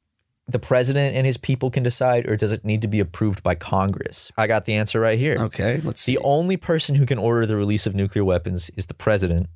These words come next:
Speaker 2: Mm-hmm.
Speaker 1: So he's the only one that can call for it. Uh,
Speaker 2: But it needs to be
Speaker 1: it veri-, it needs to be verified by the Secretary of Defense.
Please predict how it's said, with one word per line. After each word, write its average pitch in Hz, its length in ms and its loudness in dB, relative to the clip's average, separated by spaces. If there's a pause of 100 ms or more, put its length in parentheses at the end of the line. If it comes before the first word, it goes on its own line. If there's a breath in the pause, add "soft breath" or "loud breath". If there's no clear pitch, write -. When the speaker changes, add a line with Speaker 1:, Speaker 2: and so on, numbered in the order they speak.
(160)
Speaker 2:
Mm-hmm. 92 260 2
Speaker 1:
So 80 120 0
he's 107 160 2
the 117 120 2
only 113 260 0
one 113 200 0
that 98 120 0
can 98 140 -4
call 92 240 0
for 90 280 0
it. 92 140 0 (560 soft breath)
Uh, 92 360 0 (120)
Speaker 2:
But 117 100 0
it 113 60 -2
needs 120 220 2
to 113 80 0
be 95 460 0
Speaker 1:
it - 60 -18
veri-, 131 320 0
it 123 60 -2
needs 127 160 -2
to - 60 -4
be 123 80 0
verified 127 500 0
by 123 80 0
the 107 100 -4
Secretary 117 760 0
of 98 140 0
Defense. 92 720 -2